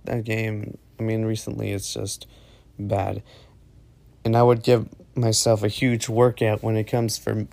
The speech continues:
to me playing boxing. And speaking of boxing, or with, uh, controllers,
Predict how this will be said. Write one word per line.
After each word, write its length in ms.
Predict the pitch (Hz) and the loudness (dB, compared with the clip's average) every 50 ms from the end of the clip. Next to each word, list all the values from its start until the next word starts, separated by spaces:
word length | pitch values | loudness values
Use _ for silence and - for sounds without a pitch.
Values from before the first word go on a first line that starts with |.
| - - - | -16 -12 -4
to 100 | - 120 | -2 0
me 240 | 117 113 120 117 117 | 2 2 2 2 0
playing 540 | 110 - - 120 117 113 113 110 107 104 107 - - - - - - - - - | 0 0 0 2 2 4 2 2 0 -2 -6 -10 -18 -20 -20 -20 -20 -20 -16 -14
boxing. 600 | 110 - 127 123 123 117 - - - 110 - 123 | 4 6 6 6 6 4 0 -4 -4 -2 2 4
And 120 | 131 127 | 4 4
speaking 480 | - - - 196 202 202 - 190 165 151 | 4 4 4 4 4 4 4 4 4 6
of 160 | 135 117 - | 4 4 4
boxing, 520 | - 127 123 127 120 - - 135 127 120 - - - - - - - - - | 4 4 4 4 2 0 0 0 0 0 -4 -8 -16 -20 -20 -20 -20 -6 4
or 220 | - 123 127 120 117 101 101 104 | 6 8 8 8 6 0 4 4
with, 220 | 139 123 - - | 4 6 6 6
uh, 180 | 127 117 113 113 | 6 6 6 6
controllers, 760 | - - 131 101 - - 151 135 120 113 107 107 110 - - | 4 2 0 0 2 4 4 4 4 2 0 0 0 -2 -4